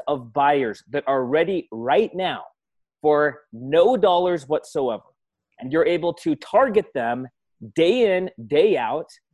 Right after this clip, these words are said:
And instead of you, there may be some guys that, you know, knock on people's doors and say, "Hey, I buy homes that are about to foreclose." You can only knock on one door at a time. The amount of doors you can reach in a day, uh, five, ten, I don't know, based on how far you're driving,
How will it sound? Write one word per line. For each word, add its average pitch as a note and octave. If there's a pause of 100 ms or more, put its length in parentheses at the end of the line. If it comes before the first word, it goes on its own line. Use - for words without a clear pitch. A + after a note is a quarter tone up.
(120)
And C#3
instead F#3
of D3
you, F3
there D3
may G3
be G3+
some F3+
guys D3+
that, C#3 (220)
you -
know, C3
knock C#3+
on D#3
people's D3
doors C#3
and C3+
say, B2
"Hey, C#3+
I B2
buy B2+
homes B2+
that A#2+
are -
about B2
to -
foreclose." B2 (340)
You G#3
can D4
only A#3
knock G3+
on F3
one F3+
door E3+
at D3
a C3
time. B2+ (380)
The C3+
amount G3+
of F3+
doors G3
you E3
can D3+
reach F3+
in C#3
a A#2
day, D3+
uh, A#2+ (100)
five, E3
ten, C#3+
I E3
don't F3+
know, D3 (140)
based C#3+
on C#3+
how C#3
far C#3+
you're C#3+
driving, C3